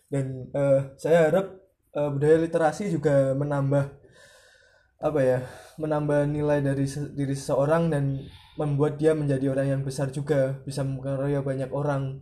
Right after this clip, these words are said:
Eh, dan, eh, mungkin dari sisi,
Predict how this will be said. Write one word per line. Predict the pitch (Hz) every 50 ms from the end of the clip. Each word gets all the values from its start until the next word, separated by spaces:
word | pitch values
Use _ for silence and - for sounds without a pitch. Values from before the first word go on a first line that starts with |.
| - _ _
Eh, | - 131 131 131 131 131 127 127 131 - _ _ _ _ _ _ _ _ _ - - _ _ _ _ _ _ _ _ _ _ _
dan, | 143 143 143 139 139 135 135 139 139 - - _ _ - - - _ _ _
eh, | 143 147 147 147 143 143 143
mungkin | 147 156 156 165 165 208 202 196 190 190 175 - - - - - _ _ _ _ _ _ _ _ _ _ _ _ _ _ _ _ _ _ _ _ _ _
dari | 147 147 143 143 151
sisi, | 147 - 165 160 156 - - 175 170 170 170 165 165 165 160 160